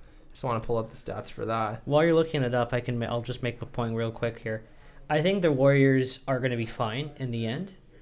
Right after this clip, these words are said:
Speaker 2: Are they going to make the finals this year? Most likely not.
Speaker 1: Most likely not.
Speaker 2: Because if there's one thing I wanna say about the Warriors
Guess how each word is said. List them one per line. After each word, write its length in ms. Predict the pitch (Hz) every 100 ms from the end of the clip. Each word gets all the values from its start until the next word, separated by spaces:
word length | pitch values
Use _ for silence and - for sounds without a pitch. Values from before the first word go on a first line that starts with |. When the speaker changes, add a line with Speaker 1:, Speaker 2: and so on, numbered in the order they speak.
| - - - -
Speaker 2:
Are 100 | 143
they 80 | 139
going 160 | 139 139
to 80 |
make 160 | 131 127
the 60 | 139
finals 260 | 127 139
this 160 | 147 156
year? 240 | 170 180 - - -
Most 260 | 135 135
likely 300 | 131 117 110
not. 160 | 104 -
Speaker 1:
Most 240 | 117 110
likely 220 | 110 101
not. 40 | 104
Speaker 2:
Because 340 | 151 151 143
if 100 | 156
there's 160 | 147 151
one 280 | 143 151 170
thing 160 | 190 175
I 60 |
wanna 260 | 143 131 123
say 380 | - 127 120 160
about 240 | 135 120
the 60 | 120
Warriors 540 | 120 131 160 202 220